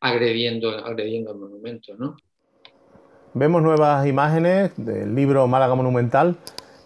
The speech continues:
Speaker 2: y en ellas vemos ese otro tipo de monumento, el de, el de arte contemporáneo,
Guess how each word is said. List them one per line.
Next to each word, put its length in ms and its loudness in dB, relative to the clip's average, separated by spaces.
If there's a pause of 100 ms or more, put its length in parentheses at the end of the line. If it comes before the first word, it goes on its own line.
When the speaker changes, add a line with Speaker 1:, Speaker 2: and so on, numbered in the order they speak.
(440)
Speaker 2:
y 300 6
en 100 4
ellas 280 4
vemos 340 4
ese 440 0
otro 300 2
tipo 280 4
de 80 4
monumento, 760 0
el 180 2
de, 460 2
el 200 -2
de 80 2
arte 220 2
contemporáneo, 680 0